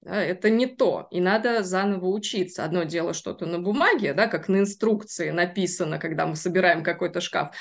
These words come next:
Другое дело, мы видим все эти детали и не понимаем ничего. И, э, в целом обучение, какие-то теоретические знания, они помогают. Они помогают и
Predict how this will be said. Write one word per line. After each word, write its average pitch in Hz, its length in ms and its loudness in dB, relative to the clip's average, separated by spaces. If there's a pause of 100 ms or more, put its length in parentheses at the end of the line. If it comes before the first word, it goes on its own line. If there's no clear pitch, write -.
(180)
Другое 240 280 6
дело, 262 200 8
мы 214 140 6
видим 214 220 4
все 220 220 2
эти 214 160 -2
детали 226 420 2
и 220 80 0
не 185 120 2
понимаем 202 480 0
ничего. 196 600 -6 (1040)
И, 240 240 4
э, 208 140 6 (100)
в 202 580 -2 (720)
целом 214 680 4 (560)
обучение, 208 520 0
какие-то 190 340 -4
теоретические 208 520 -2
знания, 294 280 4
они 254 140 4
помогают. 185 720 0 (240)
Они 190 200 0
помогают 214 800 2
и 233 360 0